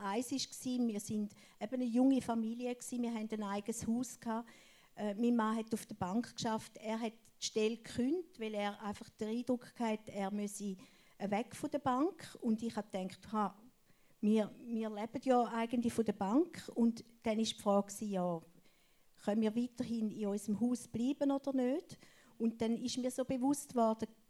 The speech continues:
Gott will ja nur das Beste für mich und das Beste für unsere Familie.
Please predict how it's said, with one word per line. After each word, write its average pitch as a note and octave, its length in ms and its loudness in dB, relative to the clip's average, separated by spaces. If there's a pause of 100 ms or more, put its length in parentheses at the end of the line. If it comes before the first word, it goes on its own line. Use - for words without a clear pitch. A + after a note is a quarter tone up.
(400)
Gott B3+ 360 6
will A3 160 -2 (160)
ja G#3 160 2
nur A3 100 0
das - 180 -6
Beste - 400 -2
für G#3 300 -2 (160)
mich E3+ 320 -4 (400)
und G3+ 160 -6
das - 80 -10
Beste A3+ 380 0
für A3+ 120 0
unsere G3+ 340 0
Familie. F#3 540 -2